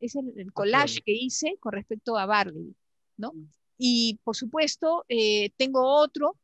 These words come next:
Speaker 1: no sé si ustedes han estado alguna vez acá en Huánuco, ¿no? Hay una, hay un templo que se llama Las Manos Cruzadas, ¿no? Es un templo, eh, preincaico, ¿no?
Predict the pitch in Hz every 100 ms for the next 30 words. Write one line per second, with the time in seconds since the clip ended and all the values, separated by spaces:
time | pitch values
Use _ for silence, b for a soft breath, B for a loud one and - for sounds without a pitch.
0 | 240 240 240 285 269 240 262 254 262 247
1 | - 247 233 247 233 233 247 240 - 202
2 | 190 240 233 226 208 202 262 269 240 226
3 | 285 403 _ _ _ _ _ _ _ _
4 | _ _ _ 214 262 - 226 247 254 247
5 | 233 226 220 196 202 220 226 - 294 262
6 | 240 254 262 - 226 214 226 240 214 214
7 | 262 262 - 220 202 - 294 247 165 165
8 | - - _ _ _ _ _ _ _ 214
9 | 262 254 262 254 - 262 262 262 254 254
10 | 247 _ 208 196 185 185 - 202 202 226
11 | 277 226 - 160 190 - 214